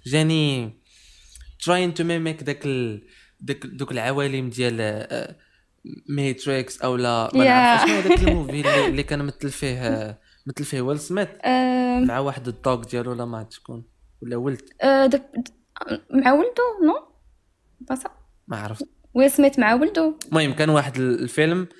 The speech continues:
Speaker 1: فيه، فيه ويل سميث وهو غادي في الاخر ي-، ي-، يهانتيوه شي، شي ما نعرف شي لعبه، شي روبوت اور whatever.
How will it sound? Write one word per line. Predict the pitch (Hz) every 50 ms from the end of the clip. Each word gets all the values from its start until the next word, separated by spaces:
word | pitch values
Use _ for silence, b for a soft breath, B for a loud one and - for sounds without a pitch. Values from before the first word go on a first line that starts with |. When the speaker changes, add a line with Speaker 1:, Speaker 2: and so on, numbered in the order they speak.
| b b b b
Speaker 1:
فيه، | - - 151 139 131 127 120 117 - - -
فيه | - - 123 120
ويل | 123 135 139 131
سميث | - - 135 147 160 156 - - b b b b b
وهو | 139 139 135 131 139 139
غادي | 123 120 131 131 127 135 131 127 127
في | 127 -
الاخر | 139 135 135 - - 143 139 135
ي-، | 127 120
ي-، | - - 120 117 - - - - - - - _ _ _ _ _ _
يهانتيوه | 131 123 131 135 135 135 135 147 139 123 117 107
شي، | 104 - - 131 123 117 117 -
شي | - - 120 113 113 113 - _ -
ما | 127
نعرف | 117 104 104 104 -
شي | - 139
لعبه، | 120 117 117 117 117 -
شي | - - 147
روبوت | 127 127 123 107 113 120 113 - -
اور | 127 120 113 113 110
whatever. | 107 104 98 - -